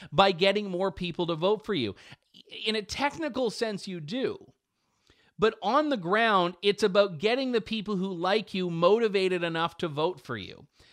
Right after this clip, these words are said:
and getting just that small subset. You don't want to get everyone to vote for you, but that small subset you need to have more than the other side to vote for you. And the problem with that is that you can't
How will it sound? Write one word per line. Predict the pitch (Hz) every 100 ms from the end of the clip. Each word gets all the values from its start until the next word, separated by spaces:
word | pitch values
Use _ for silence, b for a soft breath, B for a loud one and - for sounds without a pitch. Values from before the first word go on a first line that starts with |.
| b
and | 175 190
getting | 170 214 220 214
just | 311
that | - - -
small | - - 269 294 285 285
subset. | - - 247 202 135 127
You |
don't | 208
want | 294 302
to |
get | 294
everyone | 294 285 214 180
to |
vote | 170 165
for | 180
you, | 175 175 B B B
but | 196
that | 202 196
small | - 214 262 254
subset | - 247 - 233
you | 214
need | 196 196 196
to | 180
have | 185 165
more | 170 196 208 208 160
than | 170 180 180 175
the | 175
other | 175 180
side | - 151 117 101 -
to | -
vote | 127 113 104 -
for | 95
you. | - _ _ _ _ _ _ _ _ _ _ _ b b b b -
And | 208 185
the | 196
problem | - 233 294 294 277
with | 226 180
that | 180
is | 202 185
that | 196
you | 202
can't | - - 269 247